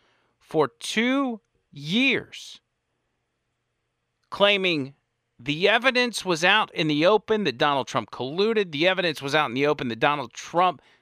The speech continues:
obstructed justice. And so it was just a matter of time. W-, w-, we know.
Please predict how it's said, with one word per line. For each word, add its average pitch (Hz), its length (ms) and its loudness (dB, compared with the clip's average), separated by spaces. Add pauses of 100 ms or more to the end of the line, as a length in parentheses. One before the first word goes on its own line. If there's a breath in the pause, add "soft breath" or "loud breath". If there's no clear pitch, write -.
obstructed 135 840 -2
justice. - 920 0 (1600)
And 180 120 2
so 233 280 6
it 202 80 -2
was 196 120 -2
just - 220 -4
a 226 60 -2
matter 233 260 2
of 220 80 -2
time. 262 260 0 (380 soft breath)
W-, 135 180 -10 (160)
w-, 156 380 -10
we 302 240 0
know. 240 640 2